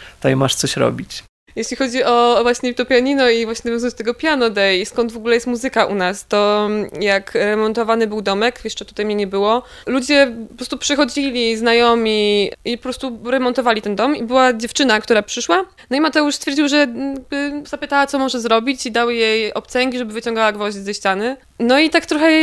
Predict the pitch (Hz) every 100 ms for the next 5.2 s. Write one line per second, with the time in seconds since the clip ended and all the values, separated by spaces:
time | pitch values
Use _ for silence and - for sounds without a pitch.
0 | 311 294 311 330 285 247 233 202 196 196
1 | - 202 214 - - - _ _ _ 226
2 | 240 269 277 294 277 - 269 269 262 -
3 | 262 247 254 254 247 233 220 233 226 226
4 | 220 240 226 226 226 - 233 214 202 220
5 | 262 254